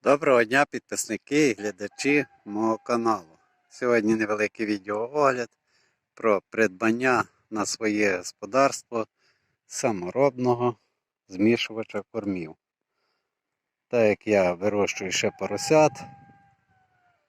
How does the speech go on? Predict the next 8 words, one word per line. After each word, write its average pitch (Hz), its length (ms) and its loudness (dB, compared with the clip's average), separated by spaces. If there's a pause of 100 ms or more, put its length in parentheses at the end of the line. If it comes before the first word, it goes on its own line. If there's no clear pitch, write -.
(1000)
мішаю 107 680 4
я 98 180 0
руками. 135 640 4 (100)
Хто - 320 -8
мішає, 107 600 2
це 117 300 2 (380)
мене 107 300 2
зрозуміє. 107 760 2